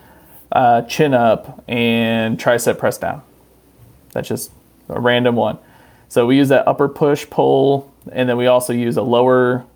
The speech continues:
or trunk exercise within that circuit. That's going to get us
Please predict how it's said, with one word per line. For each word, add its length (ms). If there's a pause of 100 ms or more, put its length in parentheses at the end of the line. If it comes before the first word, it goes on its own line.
or 240
trunk 460
exercise 760 (260)
within 320
that 220
circuit. 440 (920)
That's 280
going 220
to 60
get 180
us 240